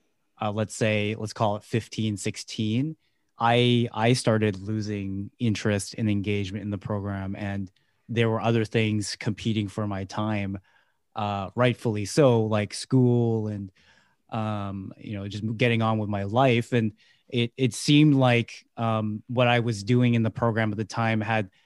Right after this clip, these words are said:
had less and less direct connection to that. And I think that's a,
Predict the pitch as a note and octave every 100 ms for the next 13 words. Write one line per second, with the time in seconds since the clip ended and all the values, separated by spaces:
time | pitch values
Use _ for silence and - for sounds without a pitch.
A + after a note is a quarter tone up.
0 | _ _ - A2+ A2 G#2+ A2+ B2 A2+ A2
1 | A2 G#2+ A2 G#2 G#2 - G#2 G#2+ - C#3
2 | C#3+ E3 - _ _ - C3+ D3+ F#3+ -
3 | _ - - _ _ _ _ B2 A#2 A2
4 | - C3+ F#3 - F3+ - E3+